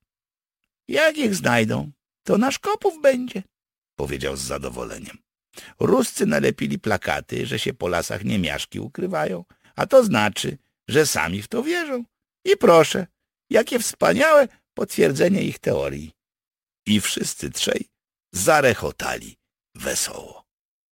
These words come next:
Jurgen nakazał obejść wieś dużym łukiem. Jak dotąd przeszli może z osiem kilometrów. Na razie wszystko szło jak z płatka. „Tu jest stara cegielnia”,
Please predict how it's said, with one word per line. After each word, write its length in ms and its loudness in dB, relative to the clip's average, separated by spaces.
Jurgen 560 4
nakazał 520 2
obejść 580 2
wieś 380 0
dużym 400 -2
łukiem. 540 -8
Jak 220 0
dotąd 440 -2
przeszli 440 -6
może 300 0
z 160 -8
osiem 360 2
kilometrów. 720 -8
Na 160 2
razie 260 0
wszystko 440 -4
szło 240 -4
jak 180 -4
z 40 -4
płatka. 600 -6
„Tu 120 -8
jest 260 -4
stara 380 -4
cegielnia”, 640 -4